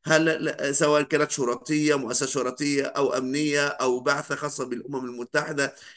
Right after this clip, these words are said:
لتحديد طرق للحد من هذه المخاطر. على سبيل المثال، يمكن أن يكون احتمالية وقوعها متوسط، ولكن تبع-، وتبعاتها متوسطة،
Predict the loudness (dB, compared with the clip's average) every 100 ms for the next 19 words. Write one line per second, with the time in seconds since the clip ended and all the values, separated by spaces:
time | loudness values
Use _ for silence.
0 | -2 0 2 2 0 -6 -10 -6 -2 -2
1 | 0 2 2 0 -18 _ _ 4 4 4
2 | 2 -2 0 4 4 2 0 0 -2 4
3 | 4 4 -2 -2 0 -2 -2 -4 -2 2
4 | 2 4 2 2 0 -2 -2 0 0 0
5 | -2 -2 0 2 2 0 -2 -2 -2 -2
6 | -4 -6 -4 -4 -4 -2 0 0 -4 -12
7 | -20 -8 2 2 2 0 0 0 0 0
8 | 0 -4 -6 -2 0 2 2 4 4 4
9 | 2 -2 0 -4 0 0 4 4 4 2
10 | 0 2 0 -2 -4 -6 -16 -20 -4 2
11 | 6 6 6 4 4 4 2 0 -6 _
12 | 0 2 0 0 2 2 2 2 4 4
13 | 4 4 4 2 -4 -2 -2 0 0 2
14 | 0 0